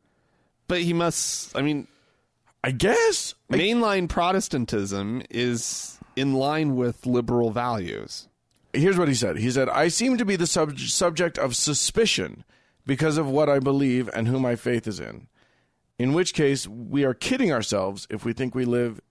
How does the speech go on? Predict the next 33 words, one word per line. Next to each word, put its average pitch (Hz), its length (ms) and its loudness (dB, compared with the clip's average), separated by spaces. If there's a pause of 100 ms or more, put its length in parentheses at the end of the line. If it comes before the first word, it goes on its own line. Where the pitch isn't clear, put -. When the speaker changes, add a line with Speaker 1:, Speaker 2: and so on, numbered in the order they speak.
(160)
Speaker 2:
we 117 240 -2
yet 127 320 -2
live 101 340 -2
in 104 140 -6
a 101 40 -6
tolerant 110 560 -2
liberal 98 360 -2
society." - 640 -10 (480)
Speaker 1:
So - 180 -2
this 226 200 2
was 180 200 0
just 175 340 -2
the, 170 180 -8
he 214 220 -6
feels 185 300 0
like 135 200 -6
just 214 300 -2
because 175 320 -4
he 165 140 -4
was 151 180 0
Christian, 95 800 -6 (480)
he 135 160 0
was 135 220 0 (760)
hounded 165 920 -2 (600)
for, 143 120 -2
Speaker 2:
Yeah. 135 220 2
Speaker 1:
for, 135 320 0
for 131 160 -2
being, 127 560 -2 (960)
for 151 120 -4
professing 127 920 -2 (120)
Christianity. 139 720 -4
Speaker 2:
Yeah. 143 300 2